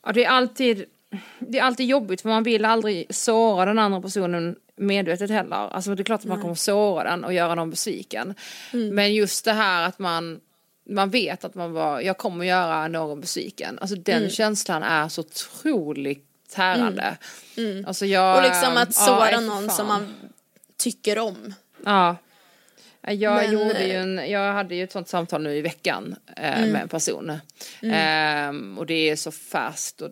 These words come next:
Speaker 1: involverar så otroligt mycket, så att, eh, du och jag kan ta det off record sen. Jag ska
Speaker 2: Mm.
Speaker 1: berätta för dig. Men, eh, det
Speaker 2: Mm.
Speaker 1: var verkligen jobbigt. Jag hade ångest i två nätter inför att jag skulle göra det
Speaker 2: Mm.
Speaker 1: och var,
Speaker 2: Mm.
Speaker 1: och mådde skit efteråt. För att jag
Speaker 2: Mm.
Speaker 1: var så här, jag var verkligen så här tvungen att klippa. Och det var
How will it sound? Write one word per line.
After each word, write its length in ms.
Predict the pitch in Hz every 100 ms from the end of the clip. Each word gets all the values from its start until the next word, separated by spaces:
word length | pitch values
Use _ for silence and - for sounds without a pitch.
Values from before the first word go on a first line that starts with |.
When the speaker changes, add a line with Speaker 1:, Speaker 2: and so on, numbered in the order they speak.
| -
Speaker 1:
involverar 580 | 156 147 151 147 143 151
så 100 | 151
otroligt 260 | 160 143
mycket, 300 | 147 147 -
så 60 | 160
att, 120 | 147
eh, 160 | 147 147 151
du 120 | 160
och 100 | 147
jag 140 | 139 139
kan 100 | 143
ta 160 | 156
det 60 | 143 -
off 300 | - - -
record 500 | 156 143 - 139 -
sen. 260 | - 135 - - - - -
Jag 80 |
ska 80 | 226
Speaker 2:
Mm. 100 | 220
Speaker 1:
berätta 260 | 160 151 151
för 60 |
dig. 120 | 165 165
Men, 240 | 185 180
eh, 460 | 180 175 175 175 180
det 60 | 220
Speaker 2:
Mm. 80 | 202
Speaker 1:
var 100 | 180
verkligen 320 | 170 170 165
jobbigt. 360 | 165 156 160 160
Jag 60 | 175
hade 180 | 165
ångest 500 | - 170 156 156 -
i 40 | 160
två 280 | - 147 135
nätter 320 | 143 - 123
inför 200 | 156 165
att 60 |
jag 100 | 151
skulle 160 | - 156
göra 180 | 147 139
det 80 | 131
Speaker 2:
Mm. 120 | 131
Speaker 1:
och 120 | 147
var, 280 | 135 127 - -
Speaker 2:
Mm. 280 | 208 196 190 _ _ -
Speaker 1:
och 80 | 170
mådde 200 | 170 160
skit 560 | 247 247 196 127 -
efteråt. 640 | 208 - 185 - - - - -
För 140 | -
att 60 | 165
jag 40 | 160
Speaker 2:
Mm. 120 | 156
Speaker 1:
var 80 | 151
så 120 | -
här, 160 | 147 143
jag 120 | 180
var 180 | 170 156
verkligen 300 | 175 170 160
så 80 | 160
här 60 | 170
tvungen 300 | 160 147 143
att 100 | -
klippa. 480 | 196 - - 107
Och 140 | 110 175
det 140 | 185
var 440 | 180 180 175 170